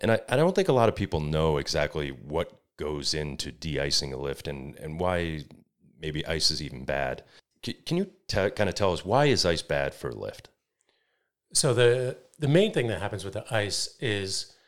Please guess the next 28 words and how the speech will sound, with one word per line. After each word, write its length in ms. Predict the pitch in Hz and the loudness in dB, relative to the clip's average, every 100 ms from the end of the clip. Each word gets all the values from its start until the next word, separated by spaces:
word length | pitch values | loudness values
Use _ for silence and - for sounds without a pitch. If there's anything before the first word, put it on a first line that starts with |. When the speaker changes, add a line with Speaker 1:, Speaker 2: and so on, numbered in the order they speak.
| _ _ _ _ _ _ - | _ _ _ _ _ _ 0
Speaker 2:
it 340 | 131 - _ | 0 -2 _
builds 260 | 156 147 117 | 4 4 4
on 140 | 101 | 0
everything. 400 | 95 92 95 85 | 0 -4 -10 -8
So 240 | - 107 | -6 -4
it'll 160 | 104 101 | -4 -6
build 440 | 92 107 101 98 - | -2 0 0 -4 -8
on 520 | 110 101 101 101 98 - _ | -6 -4 -4 -4 -6 -12 _
the 100 | 113 | -2
shivs, 640 | - 113 101 98 98 - - | 0 4 2 2 2 0 -2
on 160 | 107 98 | -2 -2
the 80 | |
haul 260 | 92 101 104 | -2 -2 -2
rope, 300 | 101 101 - - - _ - | -4 -6 -8 -20 -20 _ -8
you 60 | |
know, 60 | 110 | -6
basically 380 | - 107 107 98 | 0 0 2 2
all 220 | 95 98 | 2 0
the 60 | 98 | -2
parts 300 | - 98 - | -6 -6 -6
of 80 | |
the 60 | 101 | -10
tower 400 | - 101 95 95 | -8 -6 -6 -6
and 100 | 92 | -6
that 120 | 95 | -8
sort 160 | - 98 | -8 -10
of 60 | 90 | -8
thing, 220 | 101 | -10